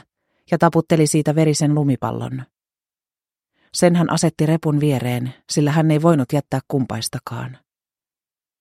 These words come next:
Hän hymyili ohutta hymyään. Hän sotki puistoon satanutta lunta kuin rantahiekkaa kaivava iloinen koira, hävitti jalanjäljet etsiessään varauloskäytävän luukkua. Kyllä,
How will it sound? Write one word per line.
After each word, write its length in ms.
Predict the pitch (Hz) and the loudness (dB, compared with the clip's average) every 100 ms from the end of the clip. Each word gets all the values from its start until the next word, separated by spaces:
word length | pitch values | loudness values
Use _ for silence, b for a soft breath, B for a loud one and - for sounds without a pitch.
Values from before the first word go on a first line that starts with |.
| _ _ _ _ | _ _ _ _
Hän 180 | 160 160 | 0 2
hymyili 380 | 165 165 156 151 | 2 4 2 2
ohutta 360 | 170 175 - | 0 0 0
hymyään. 640 | 160 160 123 117 123 131 139 _ _ - | 0 0 0 -2 -6 -10 -12 _ _ -4
Hän 120 | 165 | 0
sotki 280 | 175 170 165 | 0 0 -2
puistoon 460 | 175 175 - 151 143 | 0 0 2 0 2
satanutta 500 | 156 156 143 - 151 | 0 2 0 2 2
lunta 380 | 160 143 131 131 - _ | 4 2 -2 -6 -10 _
kuin 200 | - 160 | 0 2
rantahiekkaa 760 | 151 165 147 143 139 - 147 135 | 4 2 2 0 0 -2 -2 0
kaivava 400 | 156 147 131 127 139 | 0 0 0 -2 -2
iloinen 400 | 156 147 139 131 | 0 2 2 0
koira, 360 | 147 135 123 120 - _ _ _ - | 0 -2 -2 -8 -14 _ _ _ -2
hävitti 360 | 156 151 - | 0 0 0
jalanjäljet 640 | 151 151 156 151 147 143 147 | 2 4 4 4 2 2 0
etsiessään 640 | 156 - 143 135 - 143 143 | -4 -2 -2 -2 0 0 2
varauloskäytävän 920 | 151 135 131 131 - 135 131 143 143 | 2 2 0 -2 0 -2 0 0 0
luukkua. 480 | 135 117 - 123 - - _ _ _ _ _ _ - | 0 -4 -10 -12 -12 -16 _ _ _ _ _ _ -2
Kyllä, 320 | 175 131 123 | 0 2 -2